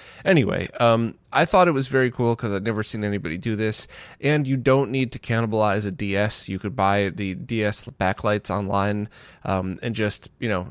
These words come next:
just use new old stock or, or third-party reproductions of it. And I believe one of the backlights can be used to do two V M Us.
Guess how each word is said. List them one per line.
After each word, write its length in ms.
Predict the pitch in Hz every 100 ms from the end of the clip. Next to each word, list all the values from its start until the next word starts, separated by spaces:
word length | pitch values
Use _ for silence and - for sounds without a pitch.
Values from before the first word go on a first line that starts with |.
| 120
just 240 | 113 117 110
use 240 | 110 104 -
new 260 | 120 117
old 200 | 107 107
stock 420 | - 113 107 107 -
or, 60 |
or 440 | 98 85 101 92 95
third-party 640 | - 117 110 - 113 107 104
reproductions 720 | 104 - 87 98 - 98 101
of 140 | 95
it. 160 | 101 - - - - -
And 260 | 123 120 -
I 80 | 135
believe 560 | 127 131 135 160 170 160 -
one 280 | 123 135
of 80 | 143
the 80 | 123
backlights 760 | 98 98 - 98 104 - - -
can 220 | - 110
be 340 | 104 110 104 98 139
used 500 | 120 120 113 - -
to 120 | 110
do 320 | 107 107 98 -
two 300 | - 127 123
V 180 | 120 113
M 160 | 104
Us. 460 | 101 110 147 175